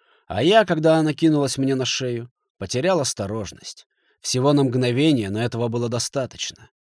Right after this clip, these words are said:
«Всё хорошо, всё кончилось», шепнул я молодой женщине. «Сейчас я вернусь. Подожди, только возьму чемоданчик в Рено».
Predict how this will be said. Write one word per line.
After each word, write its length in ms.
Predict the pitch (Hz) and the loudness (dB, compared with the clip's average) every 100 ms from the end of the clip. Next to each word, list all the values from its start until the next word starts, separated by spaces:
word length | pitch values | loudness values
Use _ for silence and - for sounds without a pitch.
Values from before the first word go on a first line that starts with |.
| _ | _
«Всё 320 | - - 131 | -6 0 2
хорошо, 540 | 123 113 101 - - - - _ _ | 2 -2 -4 -6 -8 -14 -20 _ _
всё 320 | - - 143 | -4 0 0
кончилось», 800 | 135 143 127 - 85 - - - _ _ | 2 0 2 -2 -6 -10 -10 -12 _ _
шепнул 460 | - 117 95 117 110 | -6 -6 -2 -2 0
я 180 | 120 123 | 2 2
молодой 380 | 117 107 110 | 0 -2 -2
женщине. 580 | 101 101 85 - - 104 _ _ _ _ _ _ | -2 -6 -8 -10 -12 -20 _ _ _ _ _ _
«Сейчас 480 | - 110 185 170 147 | -8 0 2 4 2
я 140 | 139 | 2
вернусь. 520 | 127 113 90 - - _ _ _ _ | 0 -4 -8 -14 -20 _ _ _ _
Подожди, 460 | - 151 180 156 180 | -6 0 0 2 2
только 320 | - 131 131 | 2 0 2
возьму 260 | 123 120 139 | 0 2 2
чемоданчик 640 | 131 127 123 135 123 - | 2 0 2 0 0 -4
в 80 | 98 | -4
Рено». 380 | 104 95 80 | -4 -4 -8